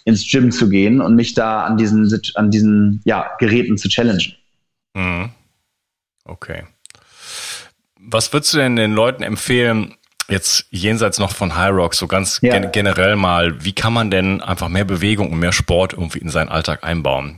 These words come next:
Speaker 2: Jetzt vielleicht mal erstmal für jemanden, der, der jetzt nicht mega fit ist, aber dem es erstmal okay geht, so, weißt du, der, was hat der,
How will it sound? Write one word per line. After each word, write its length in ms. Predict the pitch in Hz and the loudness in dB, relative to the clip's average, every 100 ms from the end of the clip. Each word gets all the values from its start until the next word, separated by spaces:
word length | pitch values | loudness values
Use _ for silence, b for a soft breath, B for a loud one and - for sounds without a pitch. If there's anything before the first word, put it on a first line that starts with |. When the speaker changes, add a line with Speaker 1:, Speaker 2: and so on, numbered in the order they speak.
| - | -10
Speaker 2:
Jetzt 120 | - | -6
vielleicht 240 | - 101 107 | -2 -2 -2
mal 80 | |
erstmal 300 | - 104 104 | -2 -2 -2
für 120 | 90 92 | -2 0
jemanden, 500 | 90 101 73 92 92 B B - | 0 0 -2 -2 -6 B B -2
der, 400 | 95 90 90 87 B B B B _ _ _ - | 2 4 2 0 B B B B _ _ _ -2
der 420 | 98 90 87 82 | 2 2 2 0
jetzt 340 | 82 - - | -2 -6 -4
nicht 240 | 92 92 92 | -4 -4 -2
mega 240 | 90 87 | -2 0
fit 240 | - 135 - | 0 -2 0
ist, 160 | 104 | 0
aber 240 | 92 85 78 | 0 0 0
dem 220 | 90 85 | 0 -2
es 100 | - | -4
erstmal 340 | 90 90 73 | -4 -4 -4
okay 320 | 76 - 107 | -6 -2 -2
geht, 320 | 92 95 90 - | 0 0 0 0
so, 400 | 90 87 87 73 | 0 2 0 -2
weißt 240 | 80 82 | -4 -2
du, 180 | 113 123 123 | 0 -2 -2
der, 500 | 85 85 82 82 78 78 | 0 2 2 0 -4 -4
was 180 | 92 - | -4 -2
hat 120 | |
der, 80 | - | -2